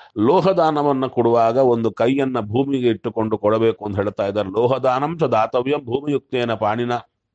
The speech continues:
ಯಾವ ಲೋಹವನ್ನ ಕೊಡಬೇಕು ಹೇಳ್ತಾರೆ. ಕೊಡಲಿ, ಒನಕೆ, ದೊಣ್ಣೆ, ಖಡ್ಗ, ಚೂರಿ ಇವೆಲ್ಲ ಯಮಧರ್ಮರಾಜನ ಕೈಯಲ್ಲಿರ್ತಕ್ಕಂಥ ಶಸ್ತ್ರಗಳು,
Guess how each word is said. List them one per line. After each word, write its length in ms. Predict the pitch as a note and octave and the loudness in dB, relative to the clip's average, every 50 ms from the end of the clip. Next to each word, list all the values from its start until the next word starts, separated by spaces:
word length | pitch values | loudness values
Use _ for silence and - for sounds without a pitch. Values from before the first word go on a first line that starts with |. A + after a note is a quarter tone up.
| _ _ _ _ _ _ _ _ _ _ _ _ _ _ _ _ _ _ _ _ _ _ _ _ _ _ _ _ _ _ _ _ _ _ _ _ _ _ _ _ _ _ _ _ _ _ - | _ _ _ _ _ _ _ _ _ _ _ _ _ _ _ _ _ _ _ _ _ _ _ _ _ _ _ _ _ _ _ _ _ _ _ _ _ _ _ _ _ _ _ _ _ _ -2
ಯಾವ 320 | A#2 C3+ D3+ F3 G#3 G#3 G3+ | 0 2 4 4 4 4 4
ಲೋಹವನ್ನ 500 | E3 E3 E3 D3 D#3 D#3 D#3 D3 C#3+ C#3 | 4 4 2 2 2 0 0 -2 -2 -2
ಕೊಡಬೇಕು 540 | C3+ B2+ A#2+ A#2+ A2 G#2+ G2+ F#2 - - - - _ _ _ _ - | -2 -2 -2 0 -2 -2 -4 -6 -8 -14 -20 -20 _ _ _ _ -8
ಹೇಳ್ತಾರೆ. 540 | F#2+ G2 F#2+ G#2 F#2+ F#2 - - - _ _ _ _ _ - - - - - - _ _ _ _ _ _ _ _ _ _ _ _ _ _ _ _ _ _ | -6 -4 -2 0 0 -2 -2 -6 -12 _ _ _ _ _ -20 -20 -20 -20 -20 -20 _ _ _ _ _ _ _ _ _ _ _ _ _ _ _ _ _ _
ಕೊಡಲಿ, 540 | - B2 C#3 E3 F#3 F#3+ F3+ F3 D#3+ D#3+ F3 | 0 0 2 2 2 2 2 2 4 4 4
ಒನಕೆ, 520 | E3+ D3 C3+ C#3+ D#3+ D#3 D#3 D3+ C#3 C3+ C#3+ C#3 C3+ | 4 2 2 0 0 -2 0 2 2 2 2 2 2
ದೊಣ್ಣೆ, 500 | C3 C#3 C#3+ C#3+ C3+ C3 B2 B2 C3+ B2+ | 2 0 0 0 -2 0 0 -2 -2 -2
ಖಡ್ಗ, 320 | - C#3 C3+ C3+ C3 B2+ A#2+ A2 G#2+ G#2+ A2 A2 - | -2 -2 -2 0 0 2 2 2 2 2 0 0 -2
ಚೂರಿ 420 | - C3 C3+ C3+ B2+ A#2 G#2+ G2+ | -2 -2 0 0 0 0 0 0
ಇವೆಲ್ಲ 340 | G#2 A2 A#2 B2+ C#3+ D3 D3+ B2+ A2 G#2+ A#2+ B2+ - - _ _ _ _ _ _ _ _ _ _ _ _ _ _ _ _ _ _ G#2+ | 0 0 2 0 0 0 0 0 2 2 0 -2 -4 -8 _ _ _ _ _ _ _ _ _ _ _ _ _ _ _ _ _ _ -2
ಯಮಧರ್ಮರಾಜನ 800 | A2+ B2 D3 D3 D#3+ F3+ F#3+ F#3+ F#3 F3+ E3+ D#3 D#3 C#3+ C#3 C3+ | 0 0 2 2 2 2 2 2 2 2 2 2 0 0 -2 -2
ಕೈಯಲ್ಲಿರ್ತಕ್ಕಂಥ 920 | C#3 C3+ B2 B2 B2 B2 A#2 A2+ G#2 - A2 F#2+ - G#2+ G2+ G2 F2+ - G2+ F#2+ G2 F2+ D#2+ - - - - - D#2 - - - _ - | 0 2 2 2 2 2 0 -2 -4 -6 -6 -6 -4 -6 -6 -4 -4 -2 0 0 0 -2 -4 -10 -16 -14 -12 -12 -12 -12 -14 -10 _ -6
ಶಸ್ತ್ರಗಳು, 640 | - - - C3 B2 B2 B2 A2+ F#2 D#2 - | -6 -4 -4 -4 -2 0 0 -2 -2 -4 -8